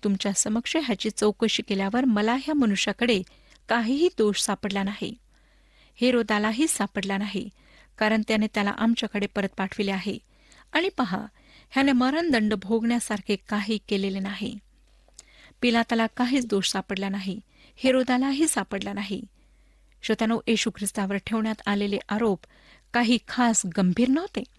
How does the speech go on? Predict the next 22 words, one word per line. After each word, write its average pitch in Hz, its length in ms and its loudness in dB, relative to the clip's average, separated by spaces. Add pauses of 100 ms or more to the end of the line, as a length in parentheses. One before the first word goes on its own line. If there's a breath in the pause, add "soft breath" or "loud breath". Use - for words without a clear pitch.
(520 loud breath)
सोळावं 214 460 2
वचन 208 240 -4
पुढे 220 200 -2
सांगतं, 208 400 0 (440 soft breath)
"म्हणून 330 380 4
मी 233 200 4
ह्याला 208 220 -2 (160)
फटके 269 360 0
मारून 214 380 2
सोडून 196 360 2
देतो." - 300 -6 (1160)
जर 311 260 0
तो - 140 -2 (100)
अपराधी 214 400 -2
होता, 233 340 -2 (100)
तर 202 60 -2 (100)
त्याला 202 200 -2
शिक्षा - 380 -2
व्हायला 208 300 -2
हवी 330 280 2
होती. 311 240 -2 (580 soft breath)
जर 330 200 2